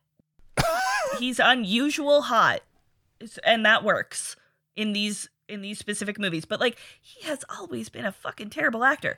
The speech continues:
Speaker 1: I need
Speaker 2: Bill
Speaker 1: to
Speaker 2: and
Speaker 1: do,
Speaker 2: Ted
Speaker 1: like, a
Speaker 2: works
Speaker 1: survey.
Speaker 2: because it is bad. Like, Bill and Ted is intentionally California surfer humor stupid, and it works. It's super effective. Him and Alex Winter are great in it.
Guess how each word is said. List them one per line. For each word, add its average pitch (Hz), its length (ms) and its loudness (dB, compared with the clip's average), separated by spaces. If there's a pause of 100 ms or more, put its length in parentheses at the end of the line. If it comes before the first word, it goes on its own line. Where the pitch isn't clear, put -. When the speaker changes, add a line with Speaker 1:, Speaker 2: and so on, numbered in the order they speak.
(200)
Speaker 1:
I 107 100 2
need 151 100 6
Speaker 2:
Bill 427 60 2
Speaker 1:
to 480 60 2
Speaker 2:
and 440 80 -2
Speaker 1:
do, 107 120 4
Speaker 2:
Ted - 80 4
Speaker 1:
like, - 100 2
a - 40 4
Speaker 2:
works - 160 6
Speaker 1:
survey. 87 320 2
Speaker 2:
because 226 360 -4 (460)
it 247 160 -2
is 247 200 0
bad. 170 560 2
Like, 180 220 -6
Bill 262 160 0
and 294 100 -4
Ted 247 220 -2
is 208 220 -4 (680)
intentionally 254 1040 -4 (800)
California 262 600 0
surfer 220 340 -2
humor 196 360 -4
stupid, 160 640 -8 (460)
and 208 140 0
it 180 140 -2
works. - 440 -8
It's 185 200 -6
super 247 320 -6
effective. 214 360 -2
Him 196 140 -4
and 180 80 0
Alex 180 260 -2
Winter 170 220 -6
are 156 60 -4
great - 300 -12
in 95 80 -14
it. - 120 -8